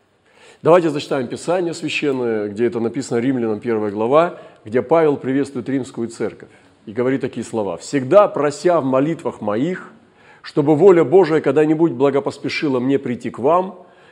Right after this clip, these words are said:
ибо я весьма желаю увидеть вас, чтобы преподать вам некое дарование духовное к утверждению вашему,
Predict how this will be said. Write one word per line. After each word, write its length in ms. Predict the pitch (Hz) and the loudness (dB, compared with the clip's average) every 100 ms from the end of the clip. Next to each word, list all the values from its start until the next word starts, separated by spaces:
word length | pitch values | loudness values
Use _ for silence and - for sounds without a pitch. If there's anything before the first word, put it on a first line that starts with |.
| - | -10
ибо 180 | 123 135 | 0 4
я 140 | 160 | 4
весьма 340 | 160 160 185 180 | 2 0 2 4
желаю 380 | 147 151 139 | 4 4 4
увидеть 560 | 139 131 127 185 214 233 | 2 -2 -4 -6 -8 -6
вас, 440 | 123 117 120 - _ _ _ | -2 -2 -4 -14 _ _ _
чтобы 300 | - 143 143 | -2 0 2
преподать 500 | 143 143 143 170 165 | 0 2 4 4 4
вам 200 | 139 139 | 2 2
некое 260 | 156 143 | 2 0
дарование 560 | 120 127 131 135 120 110 | 0 0 2 2 0 -2
духовное 540 | 104 - 151 156 110 | -4 -2 -2 0 -4
к 80 | 98 | -4
утверждению 560 | 135 131 127 131 139 139 | -4 -2 -2 0 0 2
вашему, 420 | 135 - 101 98 | 0 0 -8 -18